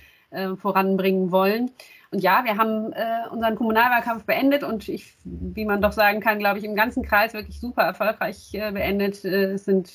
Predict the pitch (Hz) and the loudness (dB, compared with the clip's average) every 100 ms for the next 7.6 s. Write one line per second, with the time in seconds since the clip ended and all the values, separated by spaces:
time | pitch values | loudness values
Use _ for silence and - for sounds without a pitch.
0 | 185 202 240 - 214 202 220 220 220 196 | -4 -2 -2 0 2 2 0 -4 -4 -4
1 | - 196 202 208 - 196 196 202 196 196 | 0 0 2 -2 2 2 2 2 2 0
2 | 202 202 196 190 196 202 202 208 240 214 | -2 0 2 2 2 0 0 0 -2 -4
3 | 220 208 202 202 208 - - - - 190 | 2 2 4 2 0 -8 -20 -18 -10 -4
4 | 196 196 202 202 - 185 196 196 196 196 | 0 0 2 0 2 2 4 2 2 2
5 | - 196 196 - 202 196 190 196 196 202 | 4 2 2 -4 -2 0 2 4 4 2
6 | 196 208 202 - - 196 208 196 196 202 | 0 -2 -4 -16 -6 -2 0 4 4 2
7 | 208 196 180 190 190 | 2 2 2 2 2